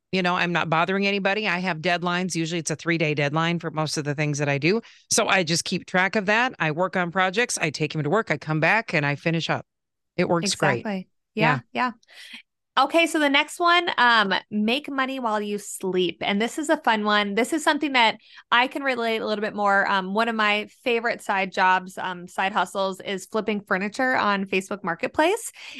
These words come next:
Speaker 2: And
Speaker 1: <laughs>
Speaker 2: this is something that I already am out antiquing and garage sailing, and it's just something that I love to do.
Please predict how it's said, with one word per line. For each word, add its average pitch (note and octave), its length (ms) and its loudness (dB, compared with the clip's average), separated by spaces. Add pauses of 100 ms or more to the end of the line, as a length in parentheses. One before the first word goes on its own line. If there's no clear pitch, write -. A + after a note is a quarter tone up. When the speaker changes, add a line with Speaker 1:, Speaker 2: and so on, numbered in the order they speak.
Speaker 2:
And A#3+ 480 4 (180)
Speaker 1:
<laughs> - 180 -20
Speaker 2:
this D4+ 240 4
is G4 160 2
something F4 380 2
that D4 260 4 (240)
I C4+ 180 6 (100)
already C#4+ 300 2
am D4 100 -2
out C4+ 340 2
antiquing C4+ 680 -4
and A3 220 -6
garage A#3 320 4
sailing, B3+ 640 -2
and G#3 340 -4
it's - 300 -6
just A#3 180 -2
something A3 280 0
that A3 100 4
I G#3+ 80 6
love G3+ 220 2
to A3+ 120 -4
do. G#3 460 0